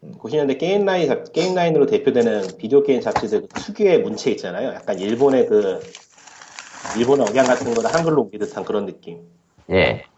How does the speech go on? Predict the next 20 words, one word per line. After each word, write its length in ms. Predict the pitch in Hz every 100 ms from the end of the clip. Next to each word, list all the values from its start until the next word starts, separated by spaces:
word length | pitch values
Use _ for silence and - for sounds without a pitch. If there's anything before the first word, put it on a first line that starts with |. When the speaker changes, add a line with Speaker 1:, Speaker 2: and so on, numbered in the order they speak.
| _ - -
Speaker 2:
그런 180 | 151
식으로 240 | 165 170 156
적혀 240 | 113 147
있어가지고 540 | 139 135 127 120 120 -
그게 180 | 110 156
싫은 260 | 190 190
사람은 420 | 180 156 147 143 131
싫을 220 | 175 190
수도 180 | 170 127
있어요. 480 | - 110 95 90 - _ _ _ _ _ -
Speaker 3:
음. 440 | 85 76 - - - _ - _ _ _ _ _ _ _
Speaker 2:
그러니까 200 | - 92
일본식 600 | 113 143 143 147 - -
그 140 | - 95
어투의 300 | 95 123 104
농담이라든지 880 | 92 107 110 98 92 85 85 90 85
억양이라든지 920 | 92 104 95 95 85 85 85 85 85 - _ _ _ _ -
주어하고 420 | 101 104 98 82
Speaker 3:
그렇죠. 160 | -
Speaker 2:
그렇게 260 | - 95